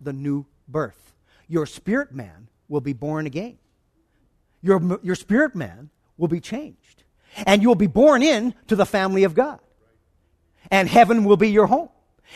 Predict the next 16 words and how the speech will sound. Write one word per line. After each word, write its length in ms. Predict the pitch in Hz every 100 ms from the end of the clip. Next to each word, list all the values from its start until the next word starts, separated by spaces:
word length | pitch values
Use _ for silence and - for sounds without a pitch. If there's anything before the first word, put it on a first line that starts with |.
| 202 - _
And 200 | 180 175
the 140 | 156 156
inheritance 760 | 143 160 226 170 - 135 - 135
then 320 | 151 127 120
will 140 | 123
be 140 | 110 110
yours. 800 | 113 120 104 80 _ _ _ _ _ _ _ 123 127 _ _ _ _ _ -
You 140 | 170
see 260 | - 254 277
how 280 | 214 240
just 240 | 185 214 180
a 40 |
couple 340 | - 202 - 247
of 80 |
ways 320 | 226 233 240 180
of 160 | 131